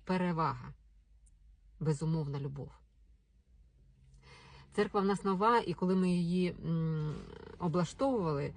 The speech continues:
я на згадку, на спомин про батьків подарувала церкві шість,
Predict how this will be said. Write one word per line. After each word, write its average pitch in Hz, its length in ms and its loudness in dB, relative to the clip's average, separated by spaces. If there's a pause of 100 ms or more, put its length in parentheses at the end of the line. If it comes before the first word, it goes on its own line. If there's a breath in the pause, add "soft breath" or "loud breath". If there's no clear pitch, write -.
(380 loud breath)
я 196 300 2
на 185 180 2
згадку, 165 460 0
на 156 120 0
спомин 160 360 -2
про 170 140 4
батьків 180 400 -2
подарувала 165 720 0
церкві 160 460 -4
шість, - 440 -6